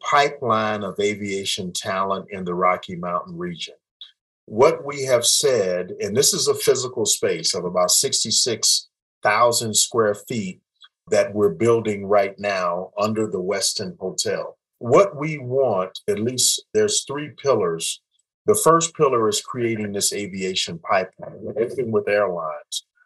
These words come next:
working with young people, working with underrepresented people in the community and all over the country who want the opportunity to pursue careers in aviation. We want to show them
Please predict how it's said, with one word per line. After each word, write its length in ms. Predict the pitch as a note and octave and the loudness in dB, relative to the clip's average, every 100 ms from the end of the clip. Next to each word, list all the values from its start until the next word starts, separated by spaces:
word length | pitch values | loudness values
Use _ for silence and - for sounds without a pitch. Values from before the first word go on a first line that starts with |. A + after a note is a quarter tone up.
| _ | _
working 520 | F2+ A2+ - C#3+ B2 A2+ | 4 4 6 2 2 0
with 180 | A2 - | 0 0
young 320 | G#2 G#2+ A2 | 0 0 -2
people, 360 | A2 F#2 - E3+ | -8 -8 -6 0
working 460 | F#3+ A#3 - B2 | 2 2 0 -4
with 140 | G#2+ F#2+ | -4 0
underrepresented 1080 | A2+ A2+ G#2+ G2+ G#2+ - F2+ G#2+ G2+ F2+ F2 - - - _ _ | 0 2 0 2 0 -2 -2 -2 -2 -4 -8 -14 -20 -20 _ _
people 500 | - C3+ A2+ G#2+ F#2+ | -12 -12 0 0 0
in 200 | - A#2 | -2 -2
the 100 | A2+ | -2
community 640 | G#2+ A2 A2 G#2 F#2 F#2 F2 | -4 -4 -2 -2 -4 -6 -2
and 100 | F#2+ | 0
all 240 | A#2 A#2 | 2 2
over 160 | G#2+ G2 | 0 -2
the 100 | F#2 | -4
country 600 | A2+ G#2+ - F2+ E2 - _ _ _ _ _ | -4 -4 -4 -6 -8 -14 _ _ _ _ _
who 580 | C3 B2 A#2 A2+ A2+ - | -6 -4 -4 -6 -8 -12
want 420 | F#2+ G#2 C3+ D3 - | -6 2 2 2 -2
the 140 | C3 A#2+ | 0 2
opportunity 1080 | A#2 A#2 A2+ - B2+ A#2 F2+ E2+ E2 F2+ _ _ _ | 2 0 -4 -2 -2 -4 -6 -8 -8 -12 _ _ _
to 140 | - - | -6 -2
pursue 840 | - F#3 - - D#3 C3+ A2 G#2 | 0 2 2 2 0 -4 -6 -6
careers 560 | - A#2 G#2 G2+ G#2 G2 | -6 -2 0 0 0 -2
in 140 | F#2 | -4
aviation. 680 | F#2 F2 F2+ F2+ F2+ - D#2+ - - - - _ | -4 -6 -4 -4 -2 -4 -6 -16 -20 -20 -20 _
We 160 | A#2+ C3 | -4 -2
want 320 | B2 B2 A#2+ | -2 0 -2
to 120 | A2 | -2
show 580 | G2+ - - A2 D#3+ - | 0 0 2 2 0 -4
them 560 | A2+ G2 F#2 F2+ F#2 | -4 -2 -2 -4 -8